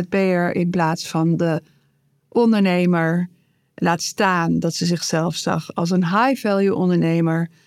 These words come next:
Dus dat hoorde voor haar bij onderbetaald worden,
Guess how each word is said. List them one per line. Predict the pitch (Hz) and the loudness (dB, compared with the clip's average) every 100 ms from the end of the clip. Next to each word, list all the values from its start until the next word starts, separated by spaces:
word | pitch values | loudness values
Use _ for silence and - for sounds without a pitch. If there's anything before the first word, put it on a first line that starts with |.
| _ | _
Dus | - 202 | -4 0
dat | 262 | 0
hoorde | 226 254 320 311 240 214 240 285 _ _ _ _ | 2 2 2 2 2 0 0 -4 _ _ _ _
voor | - 226 208 | -4 0 0
haar | 208 262 262 214 208 | 0 0 2 2 0
bij | 202 202 202 196 196 202 _ _ | 2 0 2 0 0 -4 _ _
onderbetaald | - 233 220 202 190 196 185 185 185 | 0 2 2 0 0 0 2 0 0
worden, | 175 175 170 165 170 | 0 2 2 0 -2